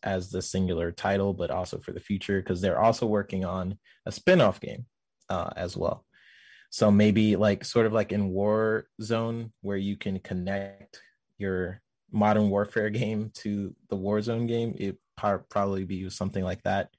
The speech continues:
When you open up Halo Infinite, you can also go to O D S T two, right? So, um,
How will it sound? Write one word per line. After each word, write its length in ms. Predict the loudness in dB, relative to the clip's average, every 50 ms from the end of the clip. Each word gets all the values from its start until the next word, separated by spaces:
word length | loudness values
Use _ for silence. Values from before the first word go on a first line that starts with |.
| _ _ _
When 100 | -6 -6
you 60 | -4 -4
open 200 | -4 -4 -2 -2
up 80 | -4 -4
Halo 280 | -4 -6 -4 -4 -2 -4
Infinite, 380 | -4 -6 -4 -4 -4 -4 -4 -6
you 60 | -6
can 120 | -6 -4
also 220 | -4 -4 -6 -8 -8
go 160 | -8 -8 -8
to 240 | -6 -6 -6 -6 -6 -8 _ -20 -20 -20 -20 -20 -20 -16 _ 2 4
O 60 | 6
D 140 | 8 8 8
S 140 | 6 4 2
T 180 | 2 4 4 4
two, 500 | 4 4 2 4 4 2 0 -2 -6 -10 _ -8
right? 280 | -4 -4 -2 -4 -4 _ _ -20 -18
So, 340 | -14 -6 -4 -2 -2 -4 -6 _ _ -20 -20 -20 -20 -20 -20 -20 -20 _ -20 _ -12 -6
um, 520 | -4 -4 -2 -2 -2 -4 -4 -6 -6 -8